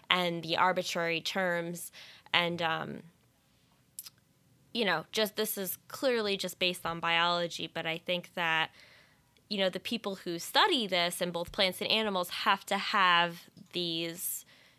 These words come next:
terms defined in a certain way. And sometimes that doesn't always translate to us, but, um, there's a lot of things <laughs> that don't translate when you look at the animal kingdom and the flora and the fauna versus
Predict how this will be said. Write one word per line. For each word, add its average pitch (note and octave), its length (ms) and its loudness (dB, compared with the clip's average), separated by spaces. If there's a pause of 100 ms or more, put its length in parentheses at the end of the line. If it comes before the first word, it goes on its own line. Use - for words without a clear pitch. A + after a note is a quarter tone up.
(160)
terms G3 500 0
defined E3 760 -2
in - 180 -4
a F3 60 -4
certain E3+ 400 -2
way. E3+ 360 2
And E3+ 280 -6
sometimes D#4 460 0
that A#3 120 -4
doesn't G3+ 220 -4
always G#3 320 2
translate F3 580 -2
to - 180 -4
us, E3 460 0
but, E3 260 2 (440)
um, D#3+ 460 0 (640)
there's A#3+ 200 -4
a G#3+ 40 -4
lot F#3+ 200 6
of G3+ 100 -2
things G3 320 0
<laughs> G#3 60 -6
that A4+ 720 2 (120)
don't C#4 200 6
translate F#3+ 880 2
when F3+ 140 -2
you E3+ 120 -2
look E3+ 240 -6
at E3+ 260 2 (500)
the E3 440 2
animal F3+ 400 0
kingdom E3+ 540 -4
and E3+ 200 -10
the E3+ 300 -8
flora F3 320 0
and D#3+ 120 -4
the D#3+ 40 -6
fauna D#3+ 540 -2
versus D#3+ 720 -4